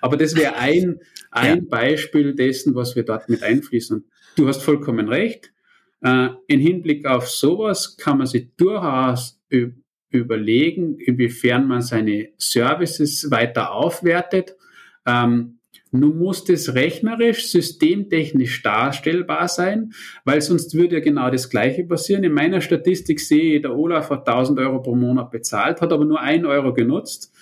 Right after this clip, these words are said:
Speaker 1: Und auch wie viel Mehrwerte das wieder gibt, das findet in der Kalkulation systemtechnisch ja dann auch gar nicht statt. Also deswegen muss man aufpassen. Du hast recht, aber man muss halt aufpassen, wie das in die Prozesse, wie das abbildbar ist.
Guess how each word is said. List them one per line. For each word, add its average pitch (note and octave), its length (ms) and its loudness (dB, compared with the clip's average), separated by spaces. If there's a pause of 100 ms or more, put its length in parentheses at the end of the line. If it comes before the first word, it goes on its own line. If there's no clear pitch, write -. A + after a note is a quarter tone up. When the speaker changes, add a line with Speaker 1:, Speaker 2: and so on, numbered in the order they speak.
(280)
Speaker 1:
Und D3+ 160 0
auch D3+ 280 0
wie F#3 80 4
viel F3 220 0
Mehrwerte E3+ 500 0
das D3+ 160 0
wieder C#3+ 200 2
gibt, G3 280 -2
das - 140 -2
findet F3+ 340 0
in D#3+ 80 0
der C#3+ 120 -2
Kalkulation C3 840 0
systemtechnisch B2+ 800 -2
ja A#2 60 0
dann G#2 220 -2
auch G2+ 180 -4
gar G#2+ 100 -4
nicht G2+ 140 -4
statt. - 340 -10 (220)
Also B2 160 0
deswegen E3 500 0 (180)
muss D#3 180 0
man D3 120 0
aufpassen. A#2+ 520 -2 (260)
Du C3+ 160 4
hast B2 260 -2
recht, B3 460 0
aber C#3 360 2
man C3+ 180 0
muss D3+ 160 0
halt D3 120 2
aufpassen, C#3 520 0
wie D3 40 6
das C#3 140 2
in C3 120 4
die C3 80 0
Prozesse, C#3+ 500 0
wie C#3 80 2
das C3 140 -2
abbildbar B2 580 -2
ist. - 240 -10